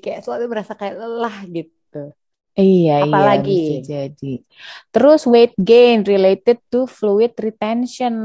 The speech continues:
Speaker 2: Oh, jadi yang kalau suka tiba-tiba berat badannya naik,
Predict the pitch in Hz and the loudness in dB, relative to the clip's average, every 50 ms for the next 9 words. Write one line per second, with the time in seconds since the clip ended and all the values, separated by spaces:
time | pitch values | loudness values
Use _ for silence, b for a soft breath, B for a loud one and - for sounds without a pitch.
0 | 214 - 214 220 233 240 247 254 254 254 254 262 254 247 196 202 190 196 196 262 | -8 -4 -2 0 2 2 2 2 2 0 0 0 0 -2 -2 -4 -6 -6 -6 -8
1 | 285 262 - _ _ _ _ _ _ - 233 233 208 208 202 196 202 202 196 196 | -10 -12 -14 _ _ _ _ _ _ -10 -8 -8 -6 -8 -10 -10 -10 -8 -6 -6
2 | 196 202 196 - 208 - _ - 180 175 170 - - 202 185 185 - 196 185 185 | -6 -8 -10 -12 -18 -18 _ -14 -12 -12 -12 -12 -12 -10 -10 -10 -10 -10 -10 -8
3 | 185 185 185 185 180 - - _ _ _ _ _ _ - 180 185 185 180 _ - | -8 -6 -6 -8 -8 -10 -12 _ _ _ _ _ _ -12 -10 -8 -8 -8 _ -8
4 | 170 165 175 175 175 180 180 175 180 170 165 170 190 233 | -8 -6 -6 -6 -6 -8 -8 -8 -8 -8 -8 -8 -8 -10